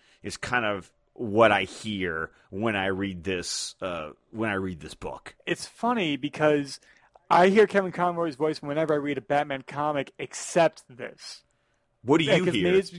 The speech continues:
Speaker 2: I hear Peter Weller
Speaker 1: You do hear
Speaker 2: because of the
Speaker 1: Peter
Speaker 2: animated
Speaker 1: Weller,
Speaker 2: movie.
Speaker 1: okay.
Speaker 2: Yeah. And there's only, and I enjoy his performance in that. I think there's only one line of dialogue in the animated movie that I really have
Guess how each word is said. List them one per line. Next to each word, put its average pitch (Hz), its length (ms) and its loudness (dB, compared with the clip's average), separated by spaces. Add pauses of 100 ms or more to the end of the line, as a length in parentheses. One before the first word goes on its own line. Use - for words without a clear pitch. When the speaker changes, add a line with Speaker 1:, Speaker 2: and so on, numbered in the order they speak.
(420)
Speaker 2:
I 160 160 6
hear 196 200 4
Peter 165 260 -4
Weller 160 460 2
Speaker 1:
You 156 100 0
do 143 100 4
hear 240 80 6
Speaker 2:
because 185 180 6
of - 40 -4
the 151 80 0
Speaker 1:
Peter 123 80 2
Speaker 2:
animated 98 280 0
Speaker 1:
Weller, 82 120 -6
Speaker 2:
movie. 90 80 -8
Speaker 1:
okay. 90 260 -12 (140)
Speaker 2:
Yeah. 151 500 4 (560)
And 165 200 0
there's 175 160 2
only, 240 400 2 (540)
and 180 140 2
I 175 80 4
enjoy 208 400 0
his 208 260 0
performance 208 480 -4
in 151 140 -6
that. 143 260 0
I 151 120 -2
think 147 160 -4
there's 160 140 0
only 226 180 4
one 185 480 2
line 170 240 2
of 160 60 -4
dialogue 151 440 2
in 160 80 -8
the 156 100 -4
animated 147 320 -6
movie 143 200 -6
that 135 120 -2
I 127 60 -2
really 147 640 -6 (440)
have 151 280 0